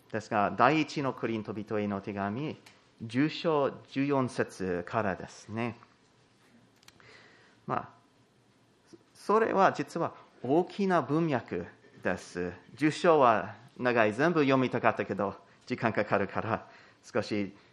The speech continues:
十四節から十九節の中心に、あ、そして十四節を見れば、「ですから、ですから、まあ、偶像礼拝を避けなさい」と書かれていますが、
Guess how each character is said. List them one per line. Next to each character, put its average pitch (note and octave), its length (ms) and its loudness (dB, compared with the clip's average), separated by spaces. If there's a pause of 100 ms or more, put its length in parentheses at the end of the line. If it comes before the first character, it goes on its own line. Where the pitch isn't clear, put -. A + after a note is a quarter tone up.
(140)
十 A#2 180 -4
四 G#2+ 180 0
節 G#2+ 220 -6
か G2+ 140 -2
ら G2+ 100 0
十 G2 380 -4 (160)
九 A#2 220 -2
節 A2 280 -6
の G2+ 120 -4
中 A2+ 160 -8
心 G#2 240 -8
に、 F#2+ 160 -6 (360)
あ、 F#2 560 -6 (1160)
そ B2 180 -4
し - 120 -10
て G#2 240 0
十 B2+ 240 -2
四 C3+ 240 -2
節 A2 300 -6
を G2 100 -4
見 G#2 120 -6
れ F#2+ 100 -4
ば、 G#2 260 -2 (360)
「で C#3 280 2
す - 340 -14
か A#2 260 -4
ら、 C3 340 2 (960)
で B2 140 0
す - 160 -14
か A#2 140 -2
ら、 D3+ 280 2 (160)
ま F#2+ 140 -8
あ、 - 40 -12 (180)
偶 A#2 160 0
像 A2 160 4
礼 G#2+ 160 4
拝 G2 200 -2
を F#2+ 100 -2
避 G#2+ 180 -4
け G#2+ 140 -6
な F2+ 100 -4
さ - 160 -6
い」 - 80 -14 (420)
と C3 240 -4
書 A2 100 -10
か A2 120 -8
れ G2 120 -4
て G2 140 -10
い F#2+ 60 -6
ま F2+ 140 -8
す - 140 -16
が、 G2 200 -10